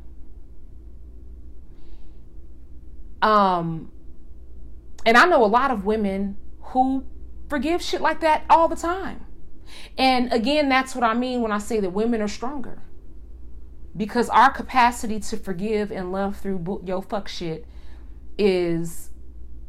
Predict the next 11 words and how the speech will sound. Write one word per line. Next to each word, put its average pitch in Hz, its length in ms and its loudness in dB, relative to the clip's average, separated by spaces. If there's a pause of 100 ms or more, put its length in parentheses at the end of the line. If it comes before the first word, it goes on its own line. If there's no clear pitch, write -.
(260)
it 240 180 0
is 180 680 0 (520)
fucking 214 340 2
astronomical. 180 840 -4 (1000)
Like, 190 260 6
niggas 220 480 0
don't 202 340 2
have 185 400 2
the - 80 -4
bandwidth. 156 540 -6 (2250)
Um, 165 760 0